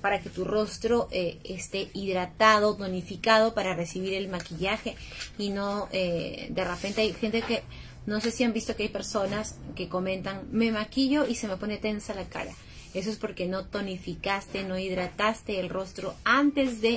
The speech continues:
el maquillaje. Inclusive más que el maquillaje de marca, es usar un, eh, cremita hidratante o un sueros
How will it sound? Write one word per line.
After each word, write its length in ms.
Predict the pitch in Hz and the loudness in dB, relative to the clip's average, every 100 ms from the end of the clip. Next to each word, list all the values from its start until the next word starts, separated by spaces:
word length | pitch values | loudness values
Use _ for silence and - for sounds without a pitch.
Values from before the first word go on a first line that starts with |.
| - | 2
el 160 | 190 175 | -4 -2
maquillaje. 640 | 165 165 151 - - - - - - - - - - - - - - - - - - - - - - - - - - - - | -4 -4 -6 -8 -10 -16 -18 -18 -18 -20 -20 -20 -20 -20 -20 -20 -18 -14 -10 -8 -10 -12 -16 -18 -20 -20 -18 -18 -18 -12 0
Inclusive 580 | 247 254 254 302 370 320 | 4 6 6 6 6 8
más 260 | 302 415 | 8 6
que 120 | - 330 | 4 4
el 100 | 247 | 4
maquillaje 540 | 214 - 214 - 262 | 2 4 2 4 2
de 120 | 214 | 2
marca, 600 | 180 214 220 226 226 330 - - - - - - - - - - - - - - | 4 4 4 2 0 0 -6 -16 -12 -12 -12 -16 -16 -18 -18 -18 -18 -18 -18 -2
es 400 | 185 208 220 - - - - - - | 2 4 2 0 -6 -18 -20 -18 -8
usar 560 | 202 202 - 226 233 - - - - - - - | -6 -2 4 4 4 -4 -16 -18 -18 -16 -14 -4
un, 520 | 185 202 208 208 208 - - - - | -2 -2 -2 -2 -4 -8 -16 -16 -6
eh, 220 | 190 190 | -2 0
cremita 560 | 165 202 208 214 220 214 | 0 0 2 2 2 2
hidratante 920 | 208 196 185 190 220 233 254 240 247 - | 2 2 2 4 6 6 4 4 2 2
o 420 | 196 196 196 196 | 0 2 2 2
un 200 | 202 151 | 0 -2
sueros 920 | - 240 240 247 233 226 233 233 | 2 8 10 10 8 6 4 0